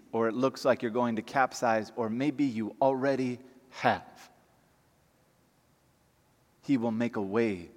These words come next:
to you. And if you have been confused about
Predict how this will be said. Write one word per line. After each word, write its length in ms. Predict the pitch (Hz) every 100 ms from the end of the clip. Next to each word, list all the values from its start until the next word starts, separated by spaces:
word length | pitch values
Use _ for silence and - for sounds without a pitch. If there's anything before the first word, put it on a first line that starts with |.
| - _ -
to 140 | 113
you. 260 | 90 90 - _ _ _ _ _ _ _ _ _ _ _ _ _ _ _ _ _ _ _ _ _ _ _ _ _ _ _ _ _ _ _ -
And 100 | 127
if 80 | 123
you 80 |
have 140 | 123 110
been 160 | 113
confused 580 | 104 104 95 127 120 -
about 340 | 107 104 95